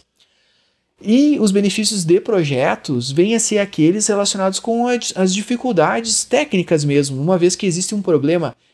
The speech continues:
em um determinado nível, fica mais fácil de encontrar o problema, como a gente já havia comentado. Agora, vamos falar sobre o modelo osi e o modelo T C P.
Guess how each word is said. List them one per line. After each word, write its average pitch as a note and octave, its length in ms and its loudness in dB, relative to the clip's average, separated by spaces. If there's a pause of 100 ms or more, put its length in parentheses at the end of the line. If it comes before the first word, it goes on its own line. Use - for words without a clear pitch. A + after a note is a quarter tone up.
(120)
em D#3 60 0
um E3+ 60 4
determinado D#3 520 0
nível, F#3 280 -4
fica A3 260 -6
mais A3 160 -6
fácil F3 460 -4
de D#3 400 -2
encontrar E3+ 580 -2
o D#3+ 80 2
problema, D3 420 -4
como D3 200 -8
a - 20 -2
gente D3+ 180 -4
já D3 140 -4
havia C#3 240 -8
comentado. D3+ 480 -8 (240)
Agora, D#3 560 2
vamos D#3 300 0
falar D#3+ 340 0
sobre E3+ 260 2
o F#3 60 4
modelo E3+ 720 4
osi F#3 640 2
e F#3+ 160 2
o A#3 60 -2
modelo G3+ 420 2
T G3+ 220 -6
C G3+ 180 -2
P. A2+ 300 -8